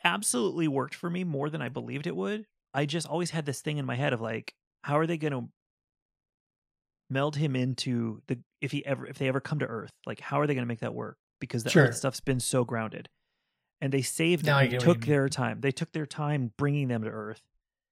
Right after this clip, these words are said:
Speaker 1: that it totally worked. I didn't have an issue with it at all. Like, at no point in, in, in, uh, the Avengers movies where it was just like, "Hey, how come nobody's pointing at the raccoon going, 'How come he can talk?'" Nobody gives a shit at that point. They've seen weirder <laughs> shit.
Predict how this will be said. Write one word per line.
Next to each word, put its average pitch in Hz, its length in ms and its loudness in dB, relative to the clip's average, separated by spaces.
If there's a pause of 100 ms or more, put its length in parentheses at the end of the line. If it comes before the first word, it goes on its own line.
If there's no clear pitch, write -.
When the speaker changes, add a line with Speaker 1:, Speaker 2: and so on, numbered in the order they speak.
(480)
Speaker 1:
that 113 320 -4 (840)
it - 260 -6
totally 143 360 0
worked. 120 440 -8 (100)
I 135 100 -4
didn't 131 160 -4
have 135 160 -4
an 120 100 -6
issue 123 280 -6
with 110 140 -8
it 113 100 -6
at 113 200 -10
all. 143 240 -4
Like, 143 240 -6
at 151 140 -6
no 175 260 -2
point 190 440 -6
in, 131 340 -10
in, 131 380 -8 (1400)
in, 135 360 -6
uh, - 160 -16 (240)
the 139 100 0
Avengers 123 360 -4
movies 160 300 -4
where 123 100 -6
it 120 60 -2
was 113 80 -10
just - 200 -8
like, 117 360 -8 (460)
"Hey, 208 120 4
how 190 140 8
come 208 180 0
nobody's 196 260 2
pointing 196 300 2
at 180 100 0
the 156 120 0
raccoon 170 480 0
going, 135 200 -2
'How 151 120 0
come 151 160 -2
he 156 80 2
can 143 100 -4
talk?'" - 300 -8
Nobody 214 220 -6
gives 339 180 -6
a 311 40 -6
shit - 160 -4
at 131 60 -4
that 120 120 -4
point. 127 180 -8
They've 226 120 -6
seen 151 400 -8
weirder 190 300 -2
<laughs> - 0 -
shit. - 360 -2